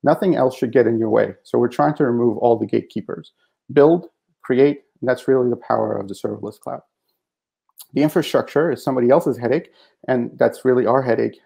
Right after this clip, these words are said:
uh, at Nimbella, and really the headache of all the cloud providers, because you can do serverless computing on, uh, all the major cloud providers today.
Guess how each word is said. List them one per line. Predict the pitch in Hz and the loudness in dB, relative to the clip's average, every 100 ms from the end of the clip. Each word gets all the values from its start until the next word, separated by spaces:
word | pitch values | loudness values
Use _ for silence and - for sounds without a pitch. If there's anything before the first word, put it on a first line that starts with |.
| - | -6
uh, | 120 | -4
at | 110 113 | -4 -4
Nimbella, | 123 196 190 | 2 4 4
and | 165 | 4
really | 185 202 | 6 6
the | 160 | 6
headache | 139 156 143 135 | 2 2 2 2
of | 127 | -2
all | - 135 | 2 0
the | 120 | 0
cloud | - 113 | 0 0
providers, | - 104 - 147 - | 0 -4 -4 -8 -8
because | - - 135 | -8 -4 -4
you | 135 170 | -2 -2
can | 185 | -2
do | 151 | -2
serverless | 143 147 127 131 131 | -2 0 2 0 -2
computing | 123 - 120 113 113 _ _ _ - | -8 -2 -2 -2 -6 _ _ _ -4
on, | 123 117 117 113 - | -2 -2 -4 -10 -8
uh, | 127 117 | -4 0
all | 135 139 | 4 4
the | 127 | 2
major | 120 113 107 | -2 -4 -6
cloud | 120 113 | -6 -6
providers | - 98 95 110 - | -8 -12 -14 -16 -18
today. | _ - | _ -20